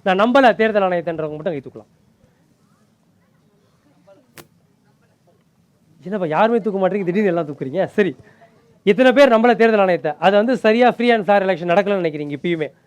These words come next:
ஓகே, ஃபைன். தேர்தல் ஆணையத்தை நம்புறவங்க வந்து அது சரியா தான் இருக்குன்னு நினைக்கிறீங்க, அதுல யாரும் இன்ஃப்ளூயன்ஸ் பண்ண முடியாது, ஒரு இண்டிவிஜுவல் பாடி தான் அது அப்படின்னு நம்புறீங்க. ஓகே, ஃபைன். நோட்டாக்கு எத்தனை பேர் இங்க ஆதரவு தெரிவிப்பீங்க? நோட்டா எதிர்பார்த்து காத்துட்டு இருக்கவங்க எத்தனை பேர்? "வாக்களிக்க போறேன், நோட்டாக்காக தான் போறேன்,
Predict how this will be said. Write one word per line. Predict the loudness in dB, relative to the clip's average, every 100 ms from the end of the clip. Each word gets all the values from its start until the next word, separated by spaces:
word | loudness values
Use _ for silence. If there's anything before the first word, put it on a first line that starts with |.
| _ _ _
ஓகே, | -8 -8 -12
ஃபைன். | -12 -14 -16 _ _
தேர்தல் | 4 6 4
ஆணையத்தை | 2 0
நம்புறவங்க | 0 2 4 2 2
வந்து | 0 0
அது |
சரியா | 2 2 4
தான் | 4
இருக்குன்னு | 2 0
நினைக்கிறீங்க, | -4 -4 -2
அதுல | 0 0
யாரும் | 0 2 2
இன்ஃப்ளூயன்ஸ் | 0 -6 -6
பண்ண | -4
முடியாது, | -2 -2 -6 _ _
ஒரு | -4
இண்டிவிஜுவல் | 0 0 0 2
பாடி | 2 2
தான் | 2 0
அது | -2
அப்படின்னு | -4 -6
நம்புறீங்க. | -8 -10 -12 -16 _ _ _ _ _ -18
ஓகே, | -18 -20 _
ஃபைன். | -20 _ _ -6
நோட்டாக்கு | 4 6 6 6
எத்தனை | 4 2 2
பேர் | 2 2
இங்க | 2
ஆதரவு | 2 2 2 -2
தெரிவிப்பீங்க? | -4 -4 -4 0
நோட்டா | 0 2 4 4 4 2
எதிர்பார்த்து | 2 0 2 0 0 -4
காத்துட்டு | -2 -2 -2 -6
இருக்கவங்க | -4 -4
எத்தனை | -4 -6
பேர்? | -6 -4
"வாக்களிக்க | 0 0 0 -2 -2
போறேன், | -2 -2
நோட்டாக்காக | -2 -2 -2 -2 -2
தான் | -4
போறேன், | -6 -8